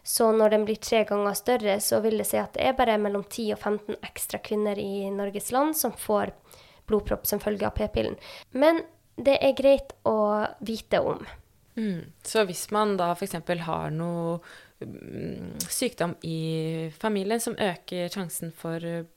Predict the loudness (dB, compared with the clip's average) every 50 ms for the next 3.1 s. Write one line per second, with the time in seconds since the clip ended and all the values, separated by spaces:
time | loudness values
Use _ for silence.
0 | _ _ _ -6 -4 -4 0 4 6 6 6 4 0 -16 -18 -20 -10 -4 2 4
1 | 4 4 2 0 -4 0 2 4 4 4 2 0 0 -2 0 0 -2 -4 -4 -6
2 | -6 -6 -6 -6 -6 -8 -8 -8 -6 -4 -2 -2 -2 -4 -6 -8 -8 -8 -6 -6
3 | -6